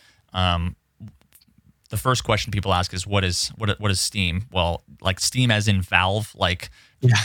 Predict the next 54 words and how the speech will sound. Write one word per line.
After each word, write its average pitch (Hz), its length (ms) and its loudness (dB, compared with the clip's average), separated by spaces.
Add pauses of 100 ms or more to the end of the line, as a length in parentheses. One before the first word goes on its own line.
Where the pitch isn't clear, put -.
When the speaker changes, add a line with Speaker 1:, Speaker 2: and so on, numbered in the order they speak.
(280)
Speaker 1:
you 123 80 2
know, 117 80 4
when 110 120 2
you 113 60 2
go 127 60 4
to, 120 60 2
like, 110 160 0
Steam 117 360 2
and 110 80 2
you 101 300 2 (140)
download 107 320 0
your 104 80 0
games, 101 320 -2
like, 90 120 -2 (160)
it's - 220 -6
the 107 80 -8
same, 101 440 0
the 113 60 -8
same 104 220 0
folks. - 480 -4 (400)
Speaker 2:
Mm-hmm. 131 40 4 (160)
Speaker 1:
Um, - 140 4
so - 160 0
Steam 147 720 0
Audio 107 460 0
is, 95 460 0
um, 90 360 0
a 110 60 -12
software 123 600 0 (280)
S 107 140 0
D 107 160 -2
K. 92 240 2
And 92 100 0
don't 123 120 2
worry, 107 180 0
I'm 101 80 0
gonna 127 140 0
be 127 80 0
using 123 420 0
terms 123 380 -2
and 101 80 2
acronyms 127 380 -2
and 127 100 -2
stuff 135 200 -4
here, 143 120 -2
but 107 120 0
I'll 98 180 2
explain 101 540 -2
them 120 120 0
all. 120 240 -2 (380)
So 95 200 -6 (220)
have 107 240 0
no 98 140 2
fear 101 340 -4